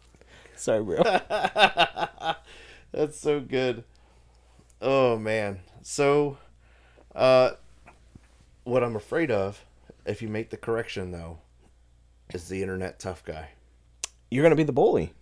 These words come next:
Speaker 2: Uh, am I the internet tough guy then?
Speaker 1: If you, if you,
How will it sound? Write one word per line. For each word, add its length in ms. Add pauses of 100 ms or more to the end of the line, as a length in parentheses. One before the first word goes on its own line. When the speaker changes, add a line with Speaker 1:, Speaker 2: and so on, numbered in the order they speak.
(920)
Speaker 2:
Uh, 160
am 160
I 140
the 140
internet 300
tough 200
guy 160
then? 240 (360)
Speaker 1:
If 200
you, 360
if 140
you, 140